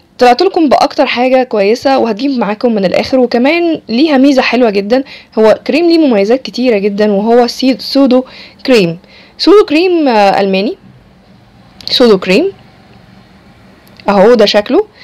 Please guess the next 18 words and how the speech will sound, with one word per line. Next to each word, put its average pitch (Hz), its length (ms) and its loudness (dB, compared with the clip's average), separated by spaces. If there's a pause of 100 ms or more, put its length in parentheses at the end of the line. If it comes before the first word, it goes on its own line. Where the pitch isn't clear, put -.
(400)
الماني، 220 380 0 (100)
هسيب 233 220 -6
لكم 277 200 -2
برضو 240 200 0
صورته 247 340 -4
هنا 240 80 -4
عشان، 214 480 -6
آه، 190 300 -8 (680)
آه، 214 300 2
سودو 359 320 0
كريم 269 440 -2
الماني 190 420 0
الصنع، 269 400 -2 (1080)
واحلى 254 1000 2
حاجه 269 260 -4
فيه 254 300 -8
ان 190 100 -8
هو 254 420 -2